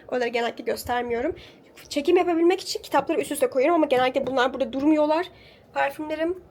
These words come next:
makyaj temizleme suyum, makyaj çantam, suluğum, bardak altlığım. O bardak altlığını nereden aldığımı soruyorsunuz ama kendimi ördüm. Ve çok seneler önce ördüm. Burada her zamanki gibi göz bandım var. Çünkü yapacak bir şey yok. Güneş direkt olarak buradan doğuyor arkadaşlar.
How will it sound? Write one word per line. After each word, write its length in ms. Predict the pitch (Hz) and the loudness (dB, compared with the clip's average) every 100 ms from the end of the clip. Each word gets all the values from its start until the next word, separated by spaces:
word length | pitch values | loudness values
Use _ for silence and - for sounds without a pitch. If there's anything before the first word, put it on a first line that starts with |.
| - | -8
makyaj 300 | 269 285 285 | -2 -2 -2
temizleme 340 | 302 294 320 | -4 -2 -4
suyum, 400 | 320 320 339 381 - - - - | -2 2 2 2 -4 -20 -20 -10
makyaj 380 | 240 247 311 311 | -4 2 2 2
çantam, 360 | 269 254 294 403 - - - - | 0 2 2 2 -6 -20 -20 -20
suluğum, 520 | - - 277 240 254 - - | -10 -4 2 4 2 -4 -2
bardak 340 | 277 269 285 | 2 4 2
altlığım. 380 | 269 240 247 294 | 0 -2 0 2
O 100 | 277 | 4
bardak 320 | 294 294 359 | 4 4 4
altlığını 380 | 359 370 349 359 | 4 2 6 10
nereden 280 | 349 302 330 | 10 8 4
aldığımı 280 | 302 311 370 | 4 4 0
soruyorsunuz 400 | 339 285 311 359 | 0 0 0 0
ama 160 | 349 | 0
kendimi 400 | - 294 285 311 | 0 2 2 6
ördüm. 440 | 311 254 220 233 349 - - - | 8 6 4 -2 -2 -14 -20 -2
Ve 100 | 285 | 0
çok 160 | 311 285 | 0 0
seneler 320 | 294 254 277 | 2 4 6
önce 260 | 262 254 | 4 4
ördüm. 420 | 233 220 214 226 - - - - - - _ | 2 2 -2 -4 -6 -14 -20 -20 -20 -20 _
Burada 260 | 262 254 277 | 0 2 2
her 160 | 269 | 2
zamanki 380 | 262 247 226 247 | 0 2 0 -2
gibi 260 | 247 240 269 | -2 0 2
göz 260 | 247 240 | 2 0
bandım 380 | 240 226 226 226 | -2 -6 -6 -10
var. 260 | 214 302 - - - - | -10 -10 -12 -14 -16 -16
Çünkü 400 | - 247 294 285 - | -12 -6 -6 -6 -4
yapacak 300 | 247 254 240 | -6 -6 -10
bir 60 | |
şey 140 | - 269 | -2 0
yok. 100 | 285 | 0
Güneş 420 | 269 277 359 - - | 0 2 2 0 -2
direkt 240 | 294 320 | 2 4
olarak 380 | 320 311 320 427 285 | 6 6 4 2 0
buradan 480 | 269 302 294 277 | 2 6 6 6
doğuyor 280 | 262 247 254 | 4 4 4
arkadaşlar. 640 | 233 240 254 233 - 254 | 0 -2 -4 -4 -4 -6